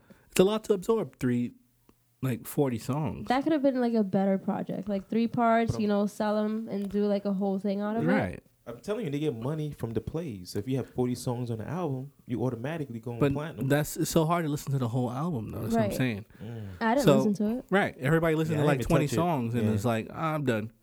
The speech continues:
Speaker 3: Yeah, I
Speaker 1: I'm
Speaker 3: didn't
Speaker 1: tired of
Speaker 3: touch
Speaker 1: hearing
Speaker 3: it.
Speaker 1: Chris Brown's voice." Like,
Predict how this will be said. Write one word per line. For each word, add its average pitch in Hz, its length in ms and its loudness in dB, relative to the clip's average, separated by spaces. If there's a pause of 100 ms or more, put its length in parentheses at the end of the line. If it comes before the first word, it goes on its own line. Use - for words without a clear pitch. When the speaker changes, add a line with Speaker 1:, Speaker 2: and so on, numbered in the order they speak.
(220)
Speaker 3:
Yeah, 107 140 -2
I 131 40 6
Speaker 1:
I'm 135 40 4
Speaker 3:
didn't 131 60 0
Speaker 1:
tired 156 100 4
of 135 60 2
Speaker 3:
touch 127 60 2
Speaker 1:
hearing 120 140 0
Speaker 3:
it. - 40 -10
Speaker 1:
Chris - 140 0
Brown's 120 340 0
voice." 101 360 -4 (800)
Like, 107 220 0